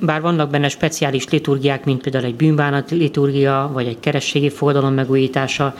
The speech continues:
vagy éppen a taunak az átadása, ugye a tau, amely egy nagyon fontos szimbóluma a ferencességnek. És azt gondolom, hogy mindegyik, ö, ilyen szent helynél egyrésztről nem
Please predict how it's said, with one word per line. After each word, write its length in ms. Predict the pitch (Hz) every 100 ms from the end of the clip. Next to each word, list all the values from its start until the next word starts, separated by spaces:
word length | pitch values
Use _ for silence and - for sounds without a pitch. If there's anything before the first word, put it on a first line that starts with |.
| - - -
vagy 140 | 139
éppen 320 | 143 143 139
a 300 | 131 131 135 - -
taunak 420 | - 151 147 135 143
az 120 | 135
átadása, 680 | 139 135 139 139 139 - 156
ugye 220 | 143 135
a 160 | 131 -
tau, 240 | 143 139
amely 260 | 135 135 131
egy 60 |
nagyon 220 | 139 139
fontos 320 | 127 135 131 123
szimbóluma 560 | - 139 135 127 127
a 40 | 117
ferencességnek. 880 | - 131 127 135 - 147 151 175 - - - - - -
És 140 | - 185
azt 120 | 185
gondolom, 280 | 190 180 170
hogy 220 | 165 -
mindegyik, 480 | 202 196 175 170 -
ö, 180 | 170 151
ilyen 400 | 151 165 147 147
szent 300 | - 170 160
helynél 540 | - 151 147 143 143 143 - - -
egyrésztről 720 | 196 156 151 - 156 147 143 175 - - -
nem 220 | 175 156